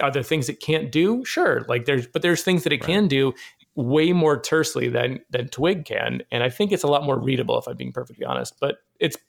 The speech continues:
Speaker 1: totally, it's preference based. And in V three, you don't have to use it. You can use Twig if you want.
Speaker 2: Well, and don't feel called out because I asked Taylor Otwell the same thing about Laravel and Blade.
Speaker 1: Mm-hmm.
Speaker 2: I'm like, "Why, <laughs> why don't you,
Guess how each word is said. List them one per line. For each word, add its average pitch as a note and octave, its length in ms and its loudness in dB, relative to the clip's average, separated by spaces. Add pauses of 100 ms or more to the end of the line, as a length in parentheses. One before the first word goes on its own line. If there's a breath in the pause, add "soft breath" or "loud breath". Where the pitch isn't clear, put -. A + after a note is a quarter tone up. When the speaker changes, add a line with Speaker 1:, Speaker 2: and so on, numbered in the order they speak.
Speaker 1:
totally, F#3 340 4 (200)
it's D3 140 -2
preference E3 400 0
based. D#3+ 320 2 (400 loud breath)
And D#3 80 2
in C#3+ 100 2
V C#3+ 200 2
three, C#3 340 2
you C3+ 160 -2
don't D#3 200 0
have C3+ 180 -2
to C#3 80 -2
use B2+ 100 0
it. C#3 60 -2
You B2+ 80 -2
can A#2+ 80 -2
use A#2+ 140 -2
Twig A#2 200 -4
if A#2+ 100 -14
you - 120 -10
want. - 180 -8 (320)
Speaker 2:
Well, A2+ 100 2
and A2+ 120 2
don't D3 240 0
feel C3+ 500 2 (200)
called C3 260 2
out G2 320 0
because G2 240 0
I G#2 100 4
asked G#2+ 300 0
Taylor A2+ 280 4
Otwell G#2 340 2
the G2+ 100 -2
same A2 240 0
thing G2+ 520 -2
about F#2+ 600 0
Laravel F#2+ 560 2
and F2 180 -4
Blade. G#2+ 280 2
Speaker 1:
Mm-hmm. C3 260 0 (360 soft breath)
Speaker 2:
I'm F#2 60 -4
like, F#2+ 160 -2
"Why, G#2+ 280 2
<laughs> - 80 -20
why D#3 120 2 (100)
don't E3 320 0
you, D3 140 2